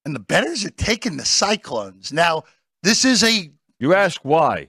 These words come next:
Speaker 1: classic look-ahead
Speaker 2: <laughs>
Speaker 1: spot for the Sooners. They have Texas next week in Dallas. Nineteen and a half now. And also, I think more surprisingly on this, Vinny, the total's been bet up to forty-nine now.
Speaker 2: Well,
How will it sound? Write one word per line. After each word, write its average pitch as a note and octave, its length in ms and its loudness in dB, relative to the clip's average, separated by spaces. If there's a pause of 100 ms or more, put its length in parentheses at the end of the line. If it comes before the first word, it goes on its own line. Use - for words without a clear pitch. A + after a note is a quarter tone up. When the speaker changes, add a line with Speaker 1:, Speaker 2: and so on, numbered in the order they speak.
Speaker 1:
classic A3+ 640 0
look-ahead D3+ 460 0
Speaker 2:
<laughs> - 60 -8
Speaker 1:
spot C3 260 0
for D3+ 100 -10
the B2+ 80 -10
Sooners. G2+ 380 -12
They C3 100 0
have D3 140 2
Texas F#3+ 420 -2
next F3 240 -8
week E3 180 -8
in D#3 100 -8
Dallas. C3+ 500 0 (920)
Nineteen G#3+ 400 0
and G#3 100 2
a F3+ 40 4
half F3+ 240 0
now. E3+ 300 0
And E3+ 160 0
also, C#4 400 0
I D4 120 2
think - 200 -14
more F#3+ 240 -2
surprisingly G3+ 840 -2
on C3+ 220 0
this, A#3+ 240 0
Vinny, G#2+ 360 -8 (400)
the F#3+ 100 2
total's D#3+ 680 -2
been G#2+ 260 -8
bet G#2 220 -2
up E2 180 -16 (480)
to D#3+ 80 0
forty-nine F#3 680 0
now. G2 240 -12 (120)
Speaker 2:
Well, C#3 340 2